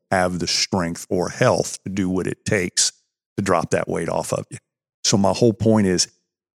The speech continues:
being overweight is not a temporary thing, even though a lot of people look down and said, "I just had my third kid," or, "I'm working double shifts right now." You can make all the excuses you want. My whole point is it's getting worse,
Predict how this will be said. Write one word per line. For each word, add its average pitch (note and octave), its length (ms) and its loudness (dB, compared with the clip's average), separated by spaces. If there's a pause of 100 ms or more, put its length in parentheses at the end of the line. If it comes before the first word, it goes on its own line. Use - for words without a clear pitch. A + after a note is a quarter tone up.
(440)
being B2+ 420 6
overweight G2+ 800 4 (1200)
is G2+ 160 6
not F#2+ 240 4
a E2+ 60 0
temporary E2+ 680 0
thing, D#2+ 460 -2
even F#2 300 2
though F2 220 4
a - 20 4
lot F2 260 4
of E2 80 -4
people F2+ 320 -2
look E2+ 260 -4
down E2 260 -2
and E2 120 -6
said, F2 280 -2
"I E2+ 100 -2
just E2 240 -8
had F2+ 140 -2
my E2+ 140 -4
third E2+ 360 -6 (100)
kid," E2+ 280 -2
or, E2+ 100 -2
"I'm E2 120 -2
working F2+ 340 -2
double E2 280 -2
shifts - 380 -4
right E2 260 -4
now." D#2 200 -10 (380)
You G2+ 140 2
can A#2+ 220 4
make A#2 220 4
all G#2+ 160 6
the G2+ 80 4
excuses F2 560 0
you F2 80 0
want. F2 340 0
My E2 100 -2
whole G#2+ 220 2
point G2 440 2
is D#2 280 -2 (460)
it's - 200 -2
getting E2+ 540 2
worse, F2 460 2